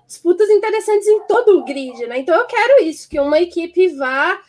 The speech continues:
e na outra corrida seja a outra e que tenha um desastre, assim, tipo, de uma terminar lá atrás, mas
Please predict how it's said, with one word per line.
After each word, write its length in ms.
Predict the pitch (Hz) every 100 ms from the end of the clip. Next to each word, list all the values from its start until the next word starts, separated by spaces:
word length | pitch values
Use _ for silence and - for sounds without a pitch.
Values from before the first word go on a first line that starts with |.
| _ _ -
e 100 | 285
na 300 | 294 311 285
outra 280 | 294 311 320
corrida 540 | 320 302 302 277 302
seja 440 | - 277 285 294
a 80 | 285
outra 680 | 254 226 277 330 349 349 311
e 160 | 311 294
que 400 | - 302 233 233 -
tenha 300 | 285 311 311
um 180 | 302 269
desastre, 880 | 311 262 269 285 302 302 - 285 277
assim, 240 | 285 269
tipo, 240 | - 285
de 240 | 233 269 294
uma 180 | 294 285
terminar 540 | 294 285 277 277 285
lá 300 | 269 311 330
atrás, 580 | 320 269 254 311 311 285
mas 360 | 285 285 -